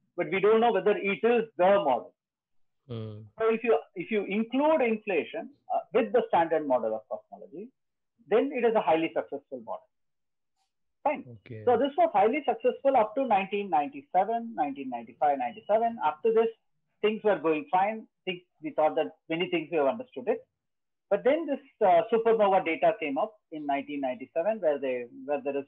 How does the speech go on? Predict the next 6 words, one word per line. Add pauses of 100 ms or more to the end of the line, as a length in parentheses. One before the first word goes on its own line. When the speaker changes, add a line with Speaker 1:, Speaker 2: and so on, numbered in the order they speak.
Speaker 1:
two
groups (280)
we,
which, (440)
um, (680)
which